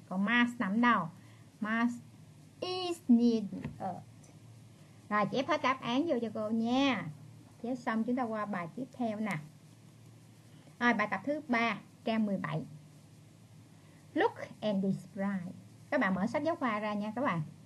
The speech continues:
Sách giáo khoa trang mười bảy để trước mặt cho cô. Bài này chúng ta nhìn hình để tả người đó. Thành ra mở sách trang mười bảy để trước mặt. Look at the picture. Ask and answer the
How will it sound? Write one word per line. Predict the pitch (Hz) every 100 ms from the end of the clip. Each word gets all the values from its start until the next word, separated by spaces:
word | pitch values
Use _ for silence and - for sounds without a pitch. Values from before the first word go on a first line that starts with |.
| - - -
Sách | - 269
giáo | 277 277
khoa | - 202
trang | 208 208
mười | 196
bảy | 170 156
để | 196 190
trước | - 294
mặt | 262 -
cho | 202
cô. | 196 196 - - - - - - - - - - - - - - - - -
Bài | 175
này | 175 170
chúng | 247
ta | 285
nhìn | 202 185 156
hình | 185 185
để | 170
tả | - - 151 302
người | 214 180
đó. | 202 240 - - -
Thành | 180
ra | 196
mở | 202 160
sách | 240 269 -
trang | 220
mười | 202 190
bảy | - 208
để | 202
trước | 214 285
mặt. | 262 - - - - - - - - - - - - - - - - - - - - - - - - - - - - - -
Look | 392 554 -
at | 285
the | 233
picture. | 285 - - 247 180 156 -
Ask | - 508 -
and | 240
answer | 214 294 - - 254
the | 233